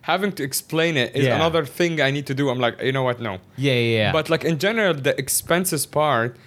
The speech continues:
Speaker 1: for a business like mine or yours is so many, as I was saying, like, it's so many small things.
Speaker 2: Yeah.
Speaker 1: So, like, t-, for me at least, like, having to, working in a regular venue now with Bass Hall.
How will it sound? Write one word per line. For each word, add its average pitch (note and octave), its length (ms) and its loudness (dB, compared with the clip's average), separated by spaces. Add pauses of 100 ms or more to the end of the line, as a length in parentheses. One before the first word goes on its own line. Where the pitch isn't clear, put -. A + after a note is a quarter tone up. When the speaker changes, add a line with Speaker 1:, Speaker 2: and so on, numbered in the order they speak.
(140)
Speaker 1:
for D3 200 0
a C#3 60 2
business D3+ 360 -2
like A#2+ 240 -2
mine C#3 300 0
or A2+ 140 -2
yours C#3 460 0 (1000)
is C#3 140 -2
so F3 260 2
many, F3+ 180 0
as D3 160 0
I D#3 60 2
was C3+ 140 0
saying, B2+ 240 0
like, A2 140 -6
it's A#2 100 -6
so D#3 180 0
many D#3+ 240 0
small C#3 420 0
things. C3 420 -4
Speaker 2:
Yeah. G2+ 280 0 (140)
Speaker 1:
So, D3+ 140 0
like, C3+ 340 0 (260)
t-, - 140 -10
for D#3+ 200 0
me E3+ 220 0
at C#3 120 -2
least, D3 280 0
like, B2+ 180 -2
having D3 420 -4 (100)
to, C#3 80 -8
working D#3 360 0
in C#3+ 80 2
a C3+ 60 4
regular C#3+ 380 2
venue A#2+ 340 -2
now G#2 240 2
with A#2 260 -2
Bass C3+ 260 0
Hall. A#2+ 380 0